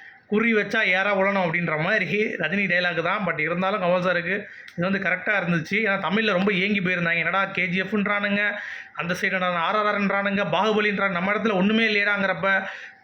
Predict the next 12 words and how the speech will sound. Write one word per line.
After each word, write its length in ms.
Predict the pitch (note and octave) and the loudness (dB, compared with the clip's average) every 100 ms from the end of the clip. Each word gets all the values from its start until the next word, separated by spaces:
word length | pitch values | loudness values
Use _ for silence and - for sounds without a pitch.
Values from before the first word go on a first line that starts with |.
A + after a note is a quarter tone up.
| - | -4
காஞ்சு 360 | F3 A#3 B3+ A3+ | 0 0 2 2
கிடந்த 680 | G#3+ G#3 G3 F#3+ F3+ F3 E3 | 0 2 2 4 4 2 0
நம்ம 280 | E3 E3 | 0 -2
தமிழ் 240 | D3+ G3 A#3 | 0 2 2
மக்களுக்கு 440 | G3 G3 G#3 F3+ | 2 0 0 2
வந்து 160 | F3+ F#3+ | 2 2
பாத்தீங்கன்னா 360 | F3+ E3+ F3+ F3 | 0 0 0 0
விக்ரம் 380 | E3 - G#3+ F#3+ | -2 -4 -2 -2
அப்படின்ற 280 | E3 F#3 F3+ | -2 -2 0
ஒரு 180 | D#3+ | 0
படம் 240 | D3 F3+ F3 | -2 -2 -2
வந்து 460 | D#3 D3+ D#3 E3 | -2 -2 -2 -4